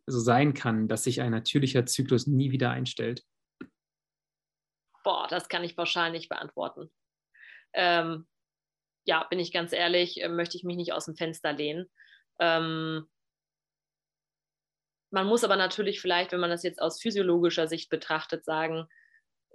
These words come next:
Speaker 2: wenn es zehn Jahre besteht, dann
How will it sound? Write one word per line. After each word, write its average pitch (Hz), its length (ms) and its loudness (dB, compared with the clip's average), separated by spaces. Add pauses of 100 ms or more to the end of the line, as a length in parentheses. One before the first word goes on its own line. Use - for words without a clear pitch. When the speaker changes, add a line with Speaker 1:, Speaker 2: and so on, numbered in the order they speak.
(160)
Speaker 2:
wenn - 200 0
es 170 220 -2 (300)
zehn 262 280 4
Jahre 208 320 4
besteht, 208 580 0 (200)
dann 175 520 0